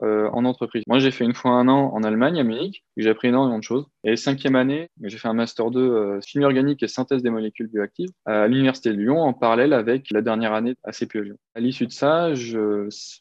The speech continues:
savais que je allais faire une thèse. Je savais depuis l'âge de quinze ans. J'ai fait une thèse en spectrométrie de masse, euh, synthèse peptidique et un peu, et de pharmacologie. Et, euh, suite à ça, euh, bah, j'ai cherché un emploi. Ça a été, euh, ça a été une belle opportunité que j'ai eue de faire un V I E au quinze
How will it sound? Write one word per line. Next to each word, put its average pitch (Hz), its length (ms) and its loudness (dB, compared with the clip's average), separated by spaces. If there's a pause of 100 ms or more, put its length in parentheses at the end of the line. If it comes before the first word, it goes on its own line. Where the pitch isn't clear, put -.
savais 143 420 0
que 143 100 -4
je 117 220 -6
allais 117 200 2
faire 135 180 -2
une 127 160 -2
thèse. 107 320 -4
Je 110 100 -6
savais 127 240 0
depuis - 400 -8
l'âge 120 380 0
de 107 800 -2 (260)
quinze 117 240 -2
ans. 117 160 -8 (220)
J'ai 110 120 -12
fait 110 120 -4
une 110 60 -6
thèse 123 200 2
en 120 60 -8
spectrométrie 135 640 -2
de 131 80 -2
masse, 151 560 -2 (160)
euh, 107 240 -2
synthèse 127 400 -4
peptidique 127 920 -2 (160)
et 123 400 2
un 113 100 -2
peu, 123 260 -2
et 117 80 2
de - 80 -8
pharmacologie. 120 600 -2 (280)
Et, 110 100 2
euh, 104 220 6
suite 135 240 -4
à 117 80 4
ça, 151 300 0 (180)
euh, 104 160 2
bah, 101 160 0
j'ai 104 60 -4
cherché - 280 -6
un 117 140 -4
emploi. 110 220 -8
Ça 123 100 -6
a 120 40 0
été, 139 460 2
euh, 110 520 2
ça - 120 -6
a 120 40 -2
été 135 100 -4
une 131 80 2
belle 135 140 4
opportunité 139 840 -2
que 120 80 -4
j'ai 113 200 -2
eue 147 240 0
de 127 160 -2
faire 135 200 -6
un 110 100 -4
V 113 120 -4
I 117 120 -2
E 147 60 6
au 135 80 4
quinze 120 440 -8